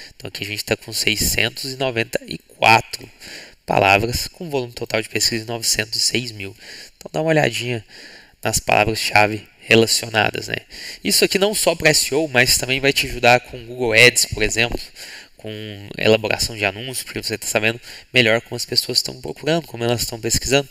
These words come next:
o que que elas de fato querem saber. Aqui a gente tem uma tendência, né, de procura também, te dá uma, uma visão um pouquinho. A dificuldade da palavra, não é tão difícil de ranquear pra ela,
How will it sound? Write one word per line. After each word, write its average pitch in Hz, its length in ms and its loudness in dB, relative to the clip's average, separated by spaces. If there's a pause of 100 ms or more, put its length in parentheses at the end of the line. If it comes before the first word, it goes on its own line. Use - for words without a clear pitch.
(260)
o - 20 -20
que - 100 0
que - 120 2
elas 135 160 8
de - 80 0
fato - 280 4
querem 120 300 6 (320)
saber. 117 480 4 (720)
Aqui - 140 -10
a 285 60 -4
gente - 180 -2
tem 156 120 -6
uma 147 80 -4
tendência, 110 580 -2
né, - 80 -8
de - 100 -12
procura 107 420 -8
também, 113 360 -10
te - 180 -16
dá 104 120 -4
uma, 104 220 -10
uma 107 140 -12
visão 104 300 -10
um 104 200 -20
pouquinho. 180 420 -8 (340)
A - 80 -20
dificuldade - 400 4
da 160 80 -2
palavra, 165 640 6 (800)
não 135 80 -6
é 123 40 -6
tão - 200 -12
difícil - 380 -8
de - 80 -14
ranquear 110 340 -4
pra 127 180 2
ela, 151 260 4